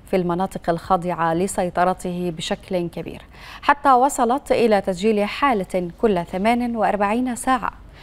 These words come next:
وأكدت أن العام الحالي يشهد ارتفاعا كبيرا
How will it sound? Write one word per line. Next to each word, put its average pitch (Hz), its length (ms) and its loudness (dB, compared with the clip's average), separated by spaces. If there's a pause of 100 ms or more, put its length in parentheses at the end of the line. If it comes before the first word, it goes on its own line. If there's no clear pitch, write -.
(340)
وأكدت 208 560 4
أن 196 120 2
العام 190 300 2
الحالي 190 540 0
يشهد 190 320 -2
ارتفاعا 208 960 2
كبيرا 180 600 0